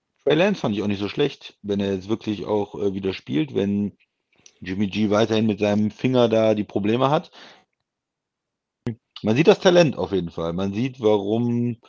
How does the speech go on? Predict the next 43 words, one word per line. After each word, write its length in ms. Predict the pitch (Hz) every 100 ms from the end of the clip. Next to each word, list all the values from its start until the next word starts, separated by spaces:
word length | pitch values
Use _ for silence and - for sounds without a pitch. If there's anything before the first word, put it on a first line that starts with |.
| _ _ _ _ _ - - 62 60 50 _ _ _
warum 160 | 104 117
man 120 | 139
ihn 80 | 135
gut 180 | 156 160
finden 320 | 113 101 92
kann 180 | 98 90
als 200 | 85 -
Quarterback, 480 | 92 90 87 95
weil 140 | 98 104
er 180 | 107 73
auch 200 | 107 -
die, 380 | 104 101 101 - - _ -
ähm, 540 | 95 92 92 92 87 _ _ -
den 180 | 101 95
Wurfarm 480 | 110 139 - 107 95
hat, 180 | 127 -
um 160 | 104
dann 180 | 104 104
auch 340 | - 104 - - -
die 200 | - 95
weiten 260 | 90 120 117
Pässe 240 | 123 110
zu 140 | 107 104
spielen 240 | - 113
oder 180 | 101 98
auch 140 | 107
von, 340 | - - 110 104 - _ -
äh, 160 | 104
wenn 120 | 107 110
er 140 | 113
auf 140 | 104
die 100 | -
eine 300 | - 143 160
Seite, 760 | 127 135 135 139 127 101 113 113
ähm, 1080 | 113 107 110 110 101 90 101 98 76 95 82
rausgeht, 680 | - 110 156 - 147 139
dann 160 | 131 139
nochmal 300 | 143 139 131
quer 320 | - 143 160
übers 180 | 156 143
Feld 180 | 196 208
zu 120 | 104
werfen. 400 | 92 87 -